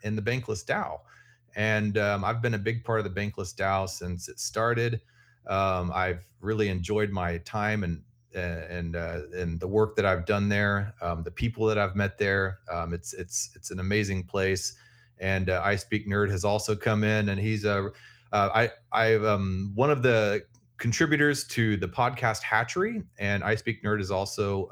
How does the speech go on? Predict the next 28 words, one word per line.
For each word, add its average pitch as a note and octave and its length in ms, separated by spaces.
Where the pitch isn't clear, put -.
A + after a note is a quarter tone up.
uh, F#2 140
working G2+ 360
on F#2 200
developing F#2 520
his G2+ 240
own G#2 260
show F#2+ 500
through F#2+ 120
the F2 80
podcast E2+ 580
Hatchery. F2+ 520
And, A2+ 360
uh, A2+ 120
he's A#2+ 160
also, E3+ 540
um, B2 340
done D3+ 240
some C#3 200
episodes D3 580
of B2+ 240
his C3 200
own D3+ 240
podcast C3 680
revolving C3+ 440
around C3 380
crypto D#3 460
and A2 200
gaming. A2 520